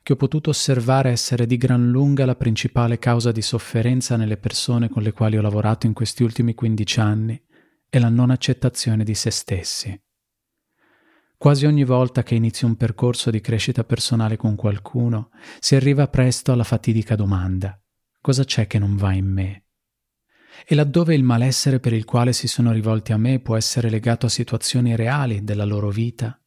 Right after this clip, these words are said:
questo è solo in parte causa del loro disagio, perché ciò che amplifica di molto la loro sofferenza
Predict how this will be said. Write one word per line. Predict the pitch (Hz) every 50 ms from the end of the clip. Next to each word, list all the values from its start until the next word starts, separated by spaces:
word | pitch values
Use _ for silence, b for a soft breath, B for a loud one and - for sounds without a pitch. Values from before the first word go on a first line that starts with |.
| _ _ _ _ B B B B B B
questo | B - 143 139 - - - 147 139 - _ _ _ _
è | - 131
solo | - - 135 127 135
in | 123 120 -
parte | - 123 123 120 - - 107
causa | - - 110 104 101 110 107
del | 101 107 101
loro | 101 104 104 104
disagio, | 98 107 101 101 107 101 101 104 101 110 107 - _ B B B B B B B B B
perché | B 156 131 - 139
ciò | - - 156 160
che | - 151
amplifica | 131 120 - 135 127 - 143 127 - 123
di | 107 110 113
molto | 113 117 127 139 139 127 117 - - 113
la | 107 107
loro | 110 120 120 117
sofferenza | 113 - - 120 - - - 120 110 113 120 127 127 131 123 - - 120 127